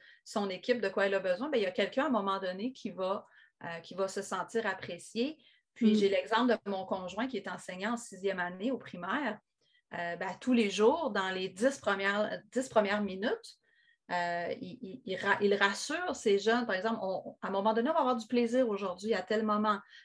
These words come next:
Speaker 1: Euh, voici l'horaire de la journée pour ceux qui ont besoin d'une structure. Euh,
Speaker 2: Ah.
Speaker 1: je suis très heureux de vous voir ce matin pour la reconnaissance de la personne.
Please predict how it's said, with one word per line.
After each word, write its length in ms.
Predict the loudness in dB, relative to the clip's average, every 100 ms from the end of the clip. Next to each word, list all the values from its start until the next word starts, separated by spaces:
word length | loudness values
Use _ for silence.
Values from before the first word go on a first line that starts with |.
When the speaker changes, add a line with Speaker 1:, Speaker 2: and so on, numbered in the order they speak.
| -2
Speaker 1:
Euh, 120 | -2 4
voici 320 | 2 2 2
l'horaire 420 | 4 4 6 4
de 80 | 4
la 220 | 4 2
journée 420 | 0 0 0 0
pour 160 | -2 -6
ceux 140 | -6
qui 100 | -4
ont 80 | -2
besoin 320 | -2 -2 -2
d'une 180 | -4 -4
structure. 640 | -8 -8 -10 2 2 4 0 -10 _ 2
Euh, 60 |
Speaker 2:
Ah. 200 | 6 8
Speaker 1:
je 460 | 8 6 8 8 8
suis 100 | 6 6
très 180 | 8 10
heureux 260 | 10 8 4
de 80 |
vous 160 | 4 2
voir 400 | 6 6 6 2
ce 140 | -2
matin 380 | -4 -2 -4 -4
pour 120 | -2
la 120 | 0 0
reconnaissance 640 | -2 -4 -4 -4 -2 -2
de 80 | -2
la 80 | -2
personne. 640 | -4 -6 -2 2 2 0